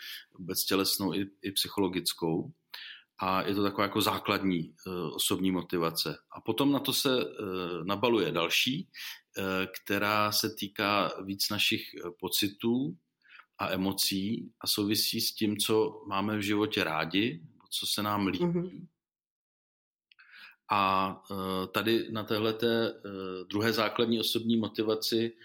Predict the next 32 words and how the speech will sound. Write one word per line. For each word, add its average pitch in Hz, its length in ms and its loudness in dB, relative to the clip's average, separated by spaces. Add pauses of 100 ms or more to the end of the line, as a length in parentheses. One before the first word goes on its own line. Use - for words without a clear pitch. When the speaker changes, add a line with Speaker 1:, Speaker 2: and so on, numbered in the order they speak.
(320)
Speaker 1:
jde 110 440 -2
o 107 100 -6
to, 113 420 0 (160)
eh, 104 40 -10 (440)
vycítit, 120 640 0 (800)
eh, 98 340 -4
to, 104 100 -2
co - 160 0
je 123 80 4
vlastně 117 320 2
v - 100 -6 (180)
tom, 120 360 2
eh, 104 460 -4
světě 110 320 2
hodnotné, 117 640 2 (140)
co, 95 280 -2
co - 100 -6
mě 101 140 0
nějak 101 300 0
přitahuje, 95 640 0
eh, - 560 -14 (380)
k - 140 -20
čemu 101 260 -2
se 98 140 0
chci 107 220 0
víc 101 300 -4
věnovat. 101 560 2 (300)
No 95 240 -8
a 98 40 -6
tady 110 220 0
třeba 110 300 0
taky, 110 420 0